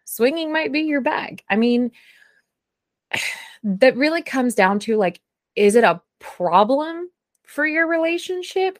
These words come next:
or is it something that you can work with, right? Like, is it, is it a quirk to their personality, or is it a problem with their personality that,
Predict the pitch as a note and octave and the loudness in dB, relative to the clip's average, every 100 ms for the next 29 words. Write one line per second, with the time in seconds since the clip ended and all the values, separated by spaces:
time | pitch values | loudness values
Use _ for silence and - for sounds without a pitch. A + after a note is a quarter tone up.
0 | - B3 C#4 C#4+ C4+ A#3 - A#3 A3 B3 | -2 2 4 2 0 -2 -2 -4 0 0
1 | A#3 A3+ - G#3+ G3+ F#3 F#3 F3+ E3+ E3+ | 0 -2 -2 -2 0 -2 -4 -6 -6 -2
2 | F#3 F3+ - - _ _ - E3 D#3+ - | -2 -4 -14 -20 _ _ -12 -4 0 0
3 | - - - - _ _ _ _ - E3+ | -2 -14 -20 -20 _ _ _ _ 2 2
4 | G#3 G3 F#3+ - G#3 G#3 G3 F#3+ G3 E3 | 2 0 -2 2 2 4 2 0 -2 -2
5 | - - - B3+ - - - _ _ _ | -6 -4 0 2 0 -14 -20 _ _ _
6 | _ _ _ _ _ - C4+ C4 C4 C4 | _ _ _ _ _ 0 4 4 6 2
7 | C4 C#4+ C#4 C#4+ C#4+ D4 D4 D4 _ _ | 2 -4 -4 -4 -4 -2 -4 -6 _ _
8 | - A#3+ A3+ G3+ G3+ E3+ F3 - - A#3 | 0 4 4 2 0 -2 -6 -8 2 4
9 | G#3 E3+ D3+ - - F3+ _ _ _ _ | 4 2 -4 -6 -12 -18 _ _ _ _
10 | _ - F3+ - F3 E3 E3+ E3+ D#3+ - | _ 0 0 0 -4 -2 -4 -6 -8 -10
11 | - - - F#3+ F3+ | -12 -14 -10 0 0